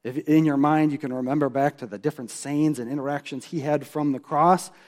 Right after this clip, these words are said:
two come out to my mind. One, he's having an interaction with the guy on the, the cross next to him, criminal.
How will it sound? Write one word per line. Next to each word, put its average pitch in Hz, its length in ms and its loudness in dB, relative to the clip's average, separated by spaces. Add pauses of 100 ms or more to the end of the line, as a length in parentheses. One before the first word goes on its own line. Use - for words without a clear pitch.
(420)
two 214 200 0
come 202 220 2
out 196 140 4
to 190 100 -2
my 185 160 4
mind. 156 320 4
One, 196 280 6
he's 160 240 -4
having 175 200 2
an 170 100 4
interaction 165 640 2 (220)
with 151 320 -2 (480)
the 127 80 -6
guy 160 240 6
on 160 140 4
the, 147 260 0
the 143 120 -2
cross 156 380 2
next 151 280 -6
to 113 100 -12
him, 87 260 -14
criminal. 131 480 -2